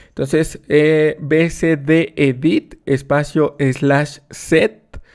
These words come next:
espacio increase user V A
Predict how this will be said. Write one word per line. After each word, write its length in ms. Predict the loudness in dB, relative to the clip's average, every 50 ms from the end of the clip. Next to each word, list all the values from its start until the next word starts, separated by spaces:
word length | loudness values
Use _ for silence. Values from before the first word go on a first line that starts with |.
| -20 -20 _ _ _ _ _ -8
espacio 920 | -8 -8 -6 -2 -2 0 0 0 -2 -2 2 4 4 4 2 0 -6 _ _ -6
increase 1200 | -4 -4 -2 -4 -6 -8 0 2 6 6 6 6 6 4 2 0 0 0 0 0 0 -4 -10 -16 _ _ _ _ _ _ _ _ _ _ _ -10
user 760 | -6 -2 0 2 2 2 0 2 2 2 2 2 -2 -10 _ _ _ _ _ _ _ _ _ _ _ _ _ -2 0
V 380 | 2 2 4 4 2 2 2 0
A 360 | 0 0 0 0 -4 -14 _